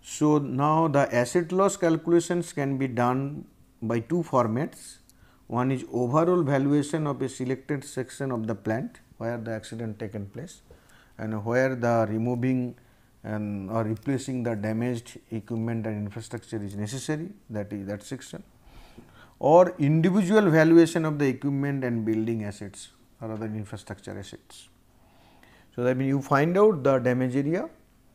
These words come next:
and then find out within the damage area what are the equipment and related other infrastructures, the infrastructure that is,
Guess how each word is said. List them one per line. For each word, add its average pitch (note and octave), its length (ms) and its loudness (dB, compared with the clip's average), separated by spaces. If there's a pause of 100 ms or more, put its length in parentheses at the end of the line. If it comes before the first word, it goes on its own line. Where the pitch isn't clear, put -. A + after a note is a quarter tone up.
(180)
and A#2 200 -2
then C3+ 220 0
find C3 340 -2
out D#3 120 2
within C3+ 320 0
the E3+ 100 4
damage B2+ 360 -2
area B2+ 440 -2 (400)
what A#2+ 220 0
are D3 100 -4
the C#3+ 140 -4
equipment C3 760 -2
and A#2 240 -2
related A2+ 400 -2
other A2 240 -2
infrastructures, A#2+ 960 -8 (100)
the G#2 240 -8
infrastructure A2+ 680 -6
that G#2+ 240 -6
is, A2 220 -8